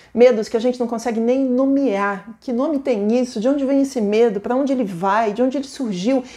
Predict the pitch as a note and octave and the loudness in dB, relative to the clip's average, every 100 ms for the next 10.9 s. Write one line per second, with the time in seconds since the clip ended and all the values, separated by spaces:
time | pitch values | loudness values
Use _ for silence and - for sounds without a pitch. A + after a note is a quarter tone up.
0 | - D#4+ D#4 D4 - - D4 B3+ C4+ B3 | -10 -2 0 0 -2 -4 0 0 0 2
1 | A#3+ C#4+ A#3+ C4+ C4 A#3+ C4+ C4+ F#3+ F3 | 2 2 0 -2 2 4 4 2 0 -4
2 | - D#3+ D#3 D#3+ D#3 - - _ _ - | -8 -10 -6 -6 -8 -12 -20 _ _ -20
3 | - - D#4+ E4+ - D#4 B3+ C4 B3+ C4+ | -20 -12 -10 -8 -6 0 2 2 2 0
4 | C#4 C4+ C#4 A#3+ G#3+ G3+ G3+ G3 F3 E3 | -4 -2 0 2 0 -4 -6 -6 0 2
5 | D#3 D#3 - A3 A3 C4+ C#4+ E4+ D4+ - | 0 -4 -8 -8 -2 0 0 0 -4 -2
6 | C4 G#3 G#3 A3+ G#3 D#3+ D3 E3 _ _ | -2 0 2 0 0 -2 -4 -16 _ _
7 | _ F#3+ F3+ - C#4 A3 D#3+ E3 E3+ _ | _ -12 -10 0 2 2 0 -8 -12 _
8 | - F3 F#3+ F#3 E3 - F3 F3 F3+ F#3+ | -8 -4 0 0 -2 -6 -4 -2 -4 -2
9 | F#3+ F#3 F#3 F3+ F3+ F#3+ F3+ - B3+ A3 | -4 -2 -4 -6 -6 -8 -8 0 2 2
10 | F3+ F3+ F#3 G#3+ G3 F#3+ B3 A#3+ E3+ | 2 2 2 2 2 2 0 0 -4